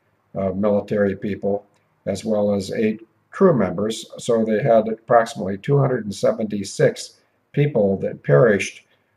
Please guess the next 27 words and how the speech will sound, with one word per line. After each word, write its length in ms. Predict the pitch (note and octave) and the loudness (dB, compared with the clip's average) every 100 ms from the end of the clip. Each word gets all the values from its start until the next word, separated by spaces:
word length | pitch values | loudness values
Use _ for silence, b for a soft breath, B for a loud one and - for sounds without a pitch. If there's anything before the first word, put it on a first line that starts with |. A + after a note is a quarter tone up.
| _ | _
on 260 | A2 A2 G2+ | -2 -2 -2
the 160 | G2+ G2 | -2 -4
twelfth 440 | - C3 B2+ - | 2 4 4 2
of 140 | G2+ | -6
December 560 | G2+ F#2+ B2+ B2 A#2+ G2+ | -6 -4 -2 0 0 -2
of 120 | F#2+ | -2
nineteen 440 | G#2+ A2+ A2+ A2 G#2+ | -4 -6 -4 -4 0
eighty-five, 800 | G#2 G2+ - A#2 A2 G2+ F#2+ _ _ _ _ - | 0 -2 0 2 2 0 -4 _ _ _ _ -8
when 180 | A2 G#2 | -4 -4
the 100 | G#2+ | -2
number 340 | A#2+ A2+ A2 | -2 0 -2
three 340 | - A#2 A2+ A#2 | 0 -2 0 0
engine 320 | C3 G#2+ G2+ | 0 -2 -6
shelled 360 | - B2 A#2+ A2 | -2 0 2 0
itself 540 | - - G#2 G#2+ - | -4 -4 0 0 0
as 180 | F#2+ G2+ | -4 -2
a 180 | G2 G2 | -6 -2
nuclear, 680 | A#2 A2+ A2+ G#2 G2 F#2+ _ _ _ _ _ | -4 -4 -2 -2 -2 -4 _ _ _ _ _
tactical 560 | C3+ D3+ D3 G#2 G#2 G2 | 2 2 0 -4 -2 2
nuclear 680 | A#2 A#2 A2 G#2 G2+ G2 _ _ | 0 0 -2 -2 0 -2 _ _
device 540 | A#2 G#2 G#2+ G#2+ A2 G#2 | -4 -2 0 -2 -2 -6
was 200 | F#2+ - | -8 -4
cooking 600 | C#3+ C3 A#2+ A2 A2 A2+ B B - | 0 0 0 -2 -2 -6 B B -6
in 280 | A2+ A2+ G#2+ | -2 0 0
the 360 | G#2+ G#2 G2 - _ _ _ _ | -2 -2 -6 -10 _ _ _ _
cargo 440 | C3 C3 C#3 A2 | 4 4 6 2
bay 480 | F#2+ G2 G2 G2+ A2+ | 2 -2 0 -2 -4